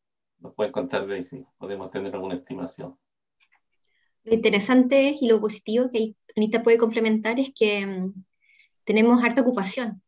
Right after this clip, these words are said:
Speaker 2: Eso significa que la reserva realmente está siendo usada por la huiña, que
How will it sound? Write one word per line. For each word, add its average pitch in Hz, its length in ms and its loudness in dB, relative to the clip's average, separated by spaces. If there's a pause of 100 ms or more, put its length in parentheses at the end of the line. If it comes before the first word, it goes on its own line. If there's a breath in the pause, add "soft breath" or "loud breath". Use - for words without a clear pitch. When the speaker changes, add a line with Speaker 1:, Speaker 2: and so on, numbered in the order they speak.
(120)
Speaker 2:
Eso - 120 -10
significa 220 360 2
que 220 100 4
la 208 100 0
reserva 226 460 -2
realmente 226 400 0
está 262 180 -8
siendo 277 240 -2
usada 294 360 -10
por 277 140 -6
la 285 100 -4
huiña, 196 380 -2 (100)
que 190 320 -10